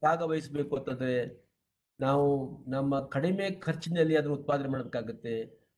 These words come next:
ಮತ್ತು ನಮ್ಮ ಸ-, ಗ್ರಾಹಕರೇನಿದ್ದಾರೆ ಅವ್ರಿಗೂ ಕೂಡ ಕಡಿಮೆ ಖರ್ಚಲ್ಲಿ ಮಾರಾಟ ಮಾಡ್ಬೇಕಾಗತ್ತೆ,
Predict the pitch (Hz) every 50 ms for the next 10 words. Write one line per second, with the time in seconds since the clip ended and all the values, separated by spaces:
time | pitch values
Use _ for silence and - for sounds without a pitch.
0 | - - 160 156 156 - - 175 175 170 165 160 160 160 160 160 156 156 143 127
1 | 123 - 123 131 147 165 196 214 208 208 190 170 156 147 135 127 139 131 127 127
2 | 123 123 147 160 190 220 220 226 208 190 190 185 185 - - 151 151 165 170 180
3 | 180 180 - 156 160 156 165 170 170 147 135 139 147 170 165 165 156 143 135 127
4 | 120 123 120 110 110 104 - - 110 110 107 - - _ _